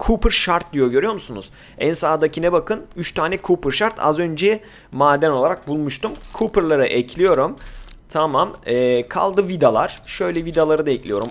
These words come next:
On, on bir, on iki, on üç, on dört, on beş. Ve metal scrap kaldı. Metal scrap'lerim burada. Kaç tane metal, metal istiyor? On beş tane. Var mı burada on beş tane?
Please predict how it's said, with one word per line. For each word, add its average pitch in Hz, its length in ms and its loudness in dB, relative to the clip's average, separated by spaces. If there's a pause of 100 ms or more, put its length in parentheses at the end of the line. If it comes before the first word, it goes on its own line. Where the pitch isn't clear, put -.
On, 135 300 0 (260)
on 127 220 -6
bir, 110 160 -10
on 120 160 -6
iki, 110 200 -12
on 117 180 -6
üç, - 240 -12
on 117 200 -6
dört, 202 220 -6 (100)
on 147 240 2
beş. - 300 -2 (300)
Ve 220 100 2
metal 190 400 0
scrap 170 400 -2
kaldı. 110 280 -2
Metal 131 320 -4
scrap'lerim 170 640 -4
burada. 117 360 -2 (140)
Kaç 190 200 -8
tane 175 140 -2
metal, 131 320 -6 (100)
metal 113 260 -6
istiyor? 123 320 -6
On 151 240 2
beş 107 180 0
tane. 92 280 -8
Var 170 160 -2
mı 127 140 -6
burada 104 140 -8
on 92 200 -6
beş - 160 -8
tane? 82 220 -12